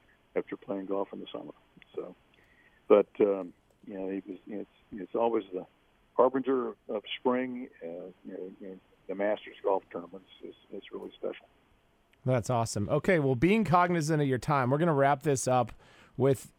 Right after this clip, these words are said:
Speaker 2: the, um, the Emergency Nine with Tom Watson, brought to you by Sheridan's Unforked, eating good and feeling good.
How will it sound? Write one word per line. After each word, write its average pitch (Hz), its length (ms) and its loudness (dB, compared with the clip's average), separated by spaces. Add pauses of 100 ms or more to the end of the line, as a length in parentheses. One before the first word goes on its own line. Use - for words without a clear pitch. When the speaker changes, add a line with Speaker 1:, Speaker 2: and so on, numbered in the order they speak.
Speaker 2:
the, 135 440 2 (280)
um, 123 260 2 (120)
the 143 200 2
Emergency 165 680 4
Nine 139 380 4
with 117 160 0
Tom 147 260 2
Watson, 131 460 2
brought 127 280 2
to 147 80 -2
you 127 60 2
by 117 240 2
Sheridan's 127 500 2
Unforked, 123 600 2
eating 131 260 0
good 127 240 2
and 110 100 2
feeling 139 380 2
good. 107 340 2